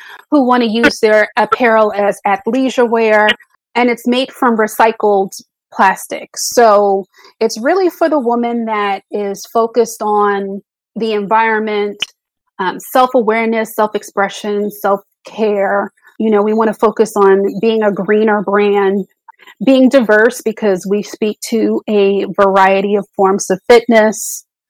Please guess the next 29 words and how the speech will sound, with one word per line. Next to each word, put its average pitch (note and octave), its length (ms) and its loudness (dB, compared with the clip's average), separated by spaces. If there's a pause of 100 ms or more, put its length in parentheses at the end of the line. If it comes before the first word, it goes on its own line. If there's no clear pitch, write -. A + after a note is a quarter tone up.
(320)
um, G3 520 2
sustainable. A3+ 1080 2
We A3+ 400 -2
only G#3+ 260 -2
produce G3 500 -4
what F#3+ 200 0
we G#3 140 0
need. B3+ 460 0 (200)
So G#3 260 2
we A#3 220 -2
don't, A3+ 420 2 (460)
overproduction A#3+ 680 2
is F3+ 200 -4
really G3 180 0
one G3+ 160 -2
of G3+ 80 -4
those G3 300 -4
things G3+ 260 -2
that F#3+ 140 0
we, G3 240 -4
we A3+ 240 -2
really G3+ 260 0
like G3 220 -2
to F#3+ 160 -8
focus G#3 360 0
on. - 280 -4
So G3+ 380 2 (500)
we, A3+ 160 4 (200)
we A3+ 160 2